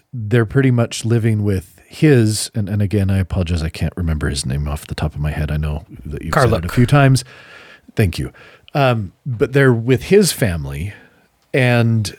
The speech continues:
Speaker 1: i-, in kind of the town that, you know, he's from, and it's just these little beats.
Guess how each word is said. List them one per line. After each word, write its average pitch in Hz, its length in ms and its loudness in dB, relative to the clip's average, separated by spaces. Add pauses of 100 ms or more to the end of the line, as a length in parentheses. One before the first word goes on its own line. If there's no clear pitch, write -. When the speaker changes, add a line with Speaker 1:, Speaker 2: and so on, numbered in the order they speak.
(720)
Speaker 1:
i-, 143 40 -6
in 123 260 -2
kind 120 220 0
of 104 80 0
the 110 100 2
town 117 420 2
that, 101 180 -2 (120)
you 113 140 -4
know, 95 100 -2
he's 160 340 2
from, 101 540 -4 (300)
and 117 500 2 (1300)
it's 156 300 2
just - 300 0
these 160 300 2
little 160 240 0
beats. 170 640 -4